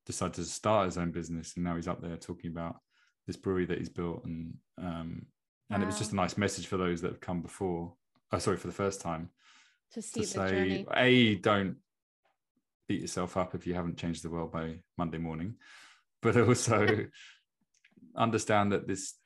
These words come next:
Speaker 1: this stuff takes time to, to sort of percolate. And so you might get some inspiration, some ideas, but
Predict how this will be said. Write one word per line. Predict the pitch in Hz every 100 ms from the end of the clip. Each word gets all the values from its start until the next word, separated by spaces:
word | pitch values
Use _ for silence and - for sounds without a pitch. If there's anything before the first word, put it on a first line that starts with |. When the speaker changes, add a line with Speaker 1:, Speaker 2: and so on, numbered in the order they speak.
| -
Speaker 1:
this | 101
stuff | - 92
takes | - 90 -
time | - 92 85 78 -
to, | - 85 -
to | - -
sort | - -
of |
percolate. | 90 90 85 80 76
And | 82 78
so | -
you | 82 85
might | 90 -
get | -
some | 87
inspiration, | 82 90 87 - 87
some | -
ideas, | 85 82 85 85
but | - -